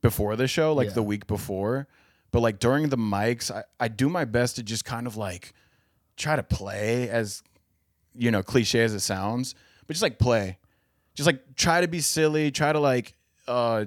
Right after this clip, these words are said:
Speaker 1: channel these things, but,
Speaker 2: Mm-hmm.
Speaker 1: like, I th-, it's, it's, like, messy. I don't even know,
Speaker 2: It
Speaker 1: you
Speaker 2: is, it
Speaker 1: know?
Speaker 2: is kind of a messy, and, and I feel like you can't just sit there and write it. Like, you gotta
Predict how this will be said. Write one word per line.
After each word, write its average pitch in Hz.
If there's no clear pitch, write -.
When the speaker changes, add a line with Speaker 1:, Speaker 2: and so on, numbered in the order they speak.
Speaker 1:
channel 131
these 139
things, 147
but, 117
Speaker 2:
Mm-hmm. 117
Speaker 1:
like, 113
I -
th-, -
it's, -
it's, 160
like, 220
messy. 98
I 120
don't 160
even 113
know, 98
Speaker 2:
It 147
Speaker 1:
you 196
Speaker 2:
is, 202
it 170
Speaker 1:
know? 180
Speaker 2:
is 190
kind 165
of 143
a 123
messy, 120
and, 135
and 135
I 143
feel 190
like 156
you 123
can't 147
just 113
sit 117
there 98
and 92
write 98
it. -
Like, -
you 113
gotta 110